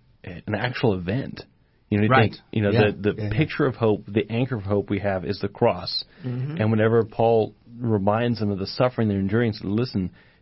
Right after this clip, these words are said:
Speaker 1: just like that was a historical event, Jesus' second coming is a historical event that is yet to come. That is a hope that we can be anchored by. This is worth enduring.
Speaker 2: And don't you think that without hope we perish?
Speaker 3: Yes.
Speaker 2: Don't
Speaker 1: Yeah.
Speaker 2: you think that without hope we
Speaker 3: Well, the Scripture says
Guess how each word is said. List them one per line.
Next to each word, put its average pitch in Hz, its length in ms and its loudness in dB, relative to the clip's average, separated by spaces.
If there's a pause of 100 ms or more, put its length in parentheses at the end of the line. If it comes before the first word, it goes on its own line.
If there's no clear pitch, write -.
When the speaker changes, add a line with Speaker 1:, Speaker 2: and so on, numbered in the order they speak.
Speaker 1:
just 127 180 0
like 120 180 2
that 104 140 0
was 104 120 -8
a 98 40 -4
historical 110 500 0
event, 110 320 0 (200)
Jesus' 104 400 -2 (100)
second 120 360 -2
coming 87 380 -6 (140)
is 101 160 0
a 101 40 -4
historical 101 440 -4
event 92 200 -4
that 95 80 -4
is 90 80 -10
yet 101 260 0
to 101 80 -8
come. 87 280 -4
That 110 120 0
is 117 120 -2
a 98 60 -10
hope - 460 -4 (420)
that 98 80 0
we 104 80 2
can 98 100 0
be - 200 -2
anchored 95 420 -4
by. 82 320 -10 (100)
This 107 160 -2
is 104 140 -6
worth 95 420 -2 (100)
enduring. 85 520 -6 (400)
Speaker 2:
And 147 100 6
don't 190 160 4
you 294 80 -8
think 175 200 2
that 117 100 4
without 117 300 4
hope 123 340 -4
we 110 80 0
perish? 107 440 -4 (320)
Speaker 3:
Yes. 147 200 4
Speaker 2:
Don't 120 80 6
Speaker 1:
Yeah. 143 220 4
Speaker 2:
you - 100 -20
think 127 260 -2
that 104 160 -4
without 104 380 -2
hope 117 480 -4
we 107 300 -4 (720)
Speaker 3:
Well, 208 140 2
the 202 100 2
Scripture 254 380 -2
says 147 360 -2